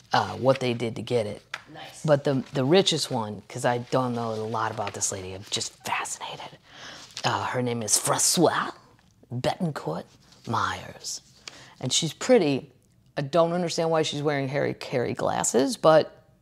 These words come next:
Speaker 1: you know, she's French, be weird. Um, uh,
Speaker 2: She's the richest.
Speaker 1: and her, she's the richest. And you'll think of her now every time you go in a drugstore, because you know what her family did?
Speaker 2: They invented
Speaker 1: Think,
Speaker 2: Band-Aids.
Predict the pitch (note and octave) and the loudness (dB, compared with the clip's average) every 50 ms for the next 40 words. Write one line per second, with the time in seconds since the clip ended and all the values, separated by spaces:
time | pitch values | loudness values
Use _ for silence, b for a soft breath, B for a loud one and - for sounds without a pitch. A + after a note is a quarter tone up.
0 | _ _ - D#4+ E4+ E4+ - B3 G#3+ A#3 - - - - - A3+ - - D3 C#3 | _ _ -6 -4 -2 0 2 2 0 0 -2 -6 -8 -6 -6 -4 -2 0 0 0
1 | C#3 C#3+ - - - - - E3+ D#3 A#2 G#2+ A2+ A#2 B2 C#3 - - B B B | 0 -2 -6 -12 -8 -4 -2 0 0 2 2 2 0 0 -2 -4 -10 B B B
2 | B B B B B B B B - - E3+ D#3 D3 D3+ D3+ D3+ D3 C#3+ C#3 - | B B B B B B B B 4 6 8 8 8 6 4 2 0 -2 -4 -8
3 | - - - - _ - - - - - - - - C#3+ C#3 C3 B2+ A#2+ A#2 A#2 | -14 -20 -20 -20 _ -14 -12 -12 -12 -12 -4 0 2 2 4 2 2 0 -2 -4
4 | A2+ A2+ - - _ _ _ - - B3 - - - - - - D3+ F3 F3 E3 | -4 -8 -12 -16 _ _ _ -12 -10 -10 -8 -8 -8 -4 4 8 10 10 10 10
5 | D#3+ F#3 F3+ E3+ - - - - - - F#3 F3 E3+ E3 A#3 G#3 A3 G#3 - - | 10 10 10 10 8 4 0 2 6 8 10 10 10 10 12 12 12 12 10 6
6 | G#2+ - - - - B B B B B - D3 E3 E3 D#3+ D#3+ - G#3+ G#3 - | 0 -2 -4 -8 -10 B B B B B 2 6 8 8 8 8 8 6 6 8
7 | A3 F3+ G3+ G3 G3 F3+ F3 E3+ E3 E3 F#3+ F#3+ G3 G3 F#3+ E3 F#3 F3+ F3+ F3 | 8 8 6 8 8 8 8 8 8 6 4 2 2 4 4 4 4 4 4 4
8 | E3+ D#3 D3 E3+ D#3 D3+ - - - C#3 C3 B2+ - C#3 C#3 - - - - - | 2 4 4 4 4 4 2 0 0 0 0 0 0 -2 -2 -4 -10 -16 -16 -10
9 | - D3+ C#3+ C#3+ C#3 C3 B2+ C#3 C#3+ C#3+ D3 D#3+ E3+ F#3 G3 F#3+ F#3+ G3 F#3+ G3+ | -6 -4 -4 -2 -2 -2 -2 -2 -2 -2 0 2 4 6 10 12 12 12 12 12
10 | G3 F#3+ G#3+ G#3+ - - A3 G#3+ G#3+ A3+ A#3 B3 B3 C#4 D#4 F4 - - - - | 10 10 8 4 4 4 4 4 4 6 6 8 8 8 8 6 4 -2 -10 -20
11 | - _ _ _ _ _ _ _ _ _ _ _ _ _ - - E3+ - - - | -20 _ _ _ _ _ _ _ _ _ _ _ _ _ -16 -14 -12 -12 -12 -12
12 | - - - - - G#3 G#3+ A#3 A#3+ A#3+ B3 - - - - - - - - - | -14 -16 0 4 6 6 6 6 4 0 -2 -2 -6 -10 -12 -12 -16 -20 -20 -20